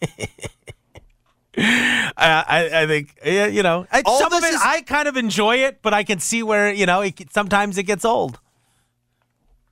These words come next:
Speaker 1: I like trade deadline stuff, though. So, like, you can't, you can't convince me this stuff is not good, 'cause this stuff is great.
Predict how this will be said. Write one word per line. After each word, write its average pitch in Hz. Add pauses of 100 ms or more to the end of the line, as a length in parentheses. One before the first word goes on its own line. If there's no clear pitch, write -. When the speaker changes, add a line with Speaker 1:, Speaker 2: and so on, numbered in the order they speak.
(840)
Speaker 1:
I 233
like 247
trade 165
deadline 107
stuff, -
though. 104
So, 131
like, 127
you 185
can't, 185 (220)
you 214
can't 254
convince 196
me 160
this 143
stuff -
is 95
not 95
good, 95
'cause 113
this 143
stuff 113
is 90
great. 82